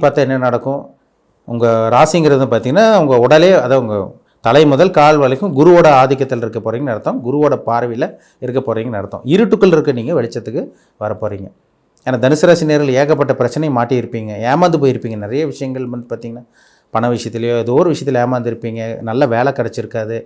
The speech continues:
வேலையில் நிம்மதி இருக்காது. எவ்வளவோ பேர் பார்த்தீங்கன்னா உங்களுக்கு வந்து பார்த்தீங்கன்னா நீங்க அவங்க அடுத்தவங்களுக்கு உதவி செஞ்சிருப்பீங்க, ஆனா அடுத்தவங்க தான் உங்களுக்கு கண்டிப்பா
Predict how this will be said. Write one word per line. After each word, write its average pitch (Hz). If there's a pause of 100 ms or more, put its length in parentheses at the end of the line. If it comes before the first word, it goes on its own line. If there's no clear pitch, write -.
(400)
வேலையில் 160
நிம்மதி 147
இருக்காது. 110 (200)
எவ்வளவோ 180 (480)
பேர் 156
பார்த்தீங்கன்னா 156
உங்களுக்கு 143
வந்து 143
பார்த்தீங்கன்னா 143
நீங்க 156
அவங்க 143
அடுத்தவங்களுக்கு 135
உதவி 135
செஞ்சிருப்பீங்க, 117 (100)
ஆனா 131
அடுத்தவங்க 165
தான் 190
உங்களுக்கு 139
கண்டிப்பா 147